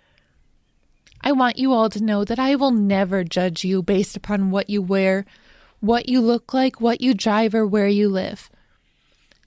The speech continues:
If we approach each other and meet each other out there someday at an event or one-on-one, your attitude and the way that we interact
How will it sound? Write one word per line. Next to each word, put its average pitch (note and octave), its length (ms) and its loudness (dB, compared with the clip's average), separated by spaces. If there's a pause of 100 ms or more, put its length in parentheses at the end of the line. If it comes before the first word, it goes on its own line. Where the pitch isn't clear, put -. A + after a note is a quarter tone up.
(120)
If - 220 -4
we A#3+ 160 2
approach A#3 480 -2
each A3+ 200 -4
other A#3 280 0
and G#3 240 2
meet A3 180 0
each A3+ 240 -6
other A3+ 320 0
out A3 240 -2
there A3 180 0
someday A3 520 0
at G3 100 0
an F#3 100 -2
event A3 540 -2
or G3+ 160 -2
one-on-one, G#3 800 0 (880)
your B3+ 400 2
attitude A3 640 0 (100)
and A3 180 0
the A3 60 0
way G#3+ 320 2
that G#3+ 180 -2
we G#3 220 0
interact G3+ 640 -2